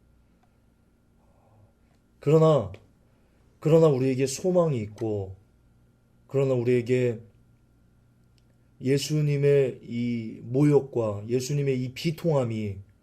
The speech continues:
그러나 역설적으로 오늘날 우리에게 엄청난 희망을 준다는 것을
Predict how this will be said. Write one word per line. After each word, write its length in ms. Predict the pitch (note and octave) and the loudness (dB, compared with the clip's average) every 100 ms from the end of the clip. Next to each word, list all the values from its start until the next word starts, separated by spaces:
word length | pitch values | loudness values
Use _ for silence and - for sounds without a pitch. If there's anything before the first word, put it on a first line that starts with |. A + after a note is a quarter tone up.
| _ _ _ _ | _ _ _ _
그러나 640 | - C#3+ E3 D#3+ D#3 C#3 - _ _ _ _ _ A#2 | -4 2 6 6 4 2 -8 _ _ _ _ _ 0
역설적으로 1000 | C#3 - E3+ D#3 D3 A#2+ A#2+ A#2 G#2+ - - _ _ - | 0 4 2 4 2 2 0 0 -4 -10 -20 _ _ -2
오늘날 360 | C3+ C#3 C3 | 2 4 4
우리에게 340 | A2+ A#2+ A#2+ A2+ | 2 0 0 0
엄청난 540 | G#2+ B2+ C#3+ D3 C#3+ | -2 -4 -4 -2 -2
희망을 540 | C#3 - F3 E3 D3+ B2+ | -4 -6 -2 0 -2 -4
준다는 400 | A#2+ G#2+ G#2 G2+ | -6 -6 -6 -6
것을 380 | G#2 G#2 G2+ | -4 -4 -6